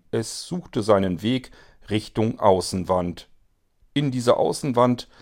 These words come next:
gab es ein Fenster. Nein, falsch ausgedrückt. Es hatte nämlich gar kein Glas.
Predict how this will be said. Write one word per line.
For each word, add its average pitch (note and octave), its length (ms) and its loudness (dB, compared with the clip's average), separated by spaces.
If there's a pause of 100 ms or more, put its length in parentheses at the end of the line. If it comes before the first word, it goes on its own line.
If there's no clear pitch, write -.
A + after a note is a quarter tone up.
(300)
gab A2+ 260 4
es - 420 -4
ein G#2+ 200 -2
Fenster. F2+ 720 -2 (160)
Nein, A#2+ 240 2
falsch A#2 320 0
ausgedrückt. - 760 -4
Es - 440 -4
hatte G#2+ 200 -2
nämlich G2 300 -4
gar F#2+ 140 6
kein F#2 260 -2
Glas. F#2+ 460 2